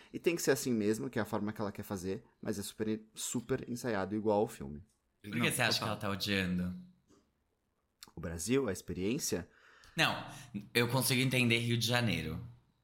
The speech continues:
Speaker 2: Isso,
Speaker 1: É
Speaker 2: acho
Speaker 1: isso.
Speaker 2: que a gente nem precisa falar sobre, mas por que você acha que
Speaker 1: É
Speaker 2: ela tá
Speaker 1: isso.
Speaker 2: odiando que ela gostou?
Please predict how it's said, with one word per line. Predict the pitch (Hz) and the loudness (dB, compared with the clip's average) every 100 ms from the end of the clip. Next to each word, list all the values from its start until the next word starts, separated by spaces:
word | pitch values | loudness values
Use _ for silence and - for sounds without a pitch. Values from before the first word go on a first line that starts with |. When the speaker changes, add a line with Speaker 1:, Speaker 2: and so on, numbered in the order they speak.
| _ _ | _ _
Speaker 2:
Isso, | 104 107 113 | 0 4 4
Speaker 1:
É | |
Speaker 2:
acho | 90 | 4
Speaker 1:
isso. | - 95 | 2 2
Speaker 2:
que | 107 104 | 2 2
a | |
gente | 101 107 | 2 2
nem | 110 | 2
precisa | 110 - 120 | 0 0 0
falar | 123 117 117 | 2 2 2
sobre, | - 87 85 | 0 -2 0
mas | 85 90 90 - - _ _ _ _ _ _ _ _ _ _ _ - | 0 0 0 -2 -8 _ _ _ _ _ _ _ _ _ _ _ -12
por | 120 | -6
que | 120 | -2
você | 95 | 2
acha | 92 | 2
que | 113 | 4
Speaker 1:
É | |
Speaker 2:
ela | 139 | 4
tá | |
Speaker 1:
isso. | 95 | 4
Speaker 2:
odiando | 92 95 95 | 4 2 4
que | |
ela | 101 95 | 2 4
gostou? | 98 - - 90 92 | 2 2 0 -2 -2